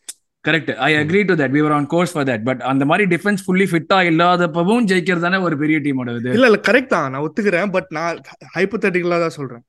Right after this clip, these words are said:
Speaker 3: Like,
Speaker 1: Hypothetically,
Speaker 3: வந்து
Speaker 1: we were on course for that. Like, நம்ம அப்படிதானே ஆடிட்டு இருந்தோம்.
Speaker 3: because அந்த
Speaker 1: நம்ம
Speaker 3: மொமெண்டம்
Speaker 1: அந்த
Speaker 3: கொஞ்சம்
Speaker 1: பாயிண்ட்
Speaker 3: ப-, ப-, டிஸ்டர்ப்ட் ஆயிடுச்சு.
Speaker 1: I agree. ஏன்னா, என்னோட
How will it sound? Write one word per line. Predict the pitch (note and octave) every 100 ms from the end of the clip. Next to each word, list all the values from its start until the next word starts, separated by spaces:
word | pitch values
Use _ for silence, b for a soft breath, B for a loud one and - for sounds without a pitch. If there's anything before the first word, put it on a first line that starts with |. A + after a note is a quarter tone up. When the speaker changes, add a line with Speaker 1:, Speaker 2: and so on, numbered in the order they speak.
| _
Speaker 3:
Like, | C3 C3
Speaker 1:
Hypothetically, | F3+ A#3+ A#3+ - A#3+
Speaker 3:
வந்து | B3 A3
Speaker 1:
we | G#3+
were | G3+
on | F#3
course | G3 G#3 G3
for | F#3 D3
that. | C3+
Like, | C3 C#3
நம்ம | C3 B2+
அப்படிதானே | B2 D3+ F3 D#3+
ஆடிட்டு | D3+ D#3
இருந்தோம். | A#2+ A#2 A#2+ _ b b
Speaker 3:
because | G3+ B3 A#3
அந்த | G#3 G#3
Speaker 1:
நம்ம | G3 A3
Speaker 3:
மொமெண்டம் | E4 D4+
Speaker 1:
அந்த | C4+ G#3+
Speaker 3:
கொஞ்சம் | G3 E3 D3+
Speaker 1:
பாயிண்ட் | D3 D#3 C#3+
Speaker 3:
ப-, |
ப-, | D#3+ D3+ D3 C#3+ C#3+
டிஸ்டர்ப்ட் | E3 A3+ -
ஆயிடுச்சு. | B2+ A#2+ -
Speaker 1:
I | C3 D3 F#3+
agree. | F#3+ G3 A3 C#3+
ஏன்னா, | E3 E3+ E3
என்னோட | F3+ F#3+